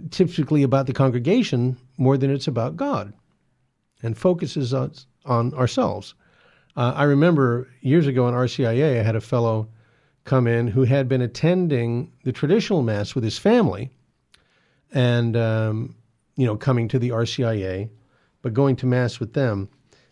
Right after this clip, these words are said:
And the time came that, uh, he had to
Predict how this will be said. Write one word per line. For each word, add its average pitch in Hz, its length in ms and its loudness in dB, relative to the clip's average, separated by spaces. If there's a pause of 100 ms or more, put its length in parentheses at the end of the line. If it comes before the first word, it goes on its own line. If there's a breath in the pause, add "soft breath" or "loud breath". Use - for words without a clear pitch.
And 135 600 0
the 131 140 -4
time 202 300 0
came 127 340 0
that, 117 280 -6
uh, 117 100 0
he 117 180 -2
had 127 240 2
to 113 320 -4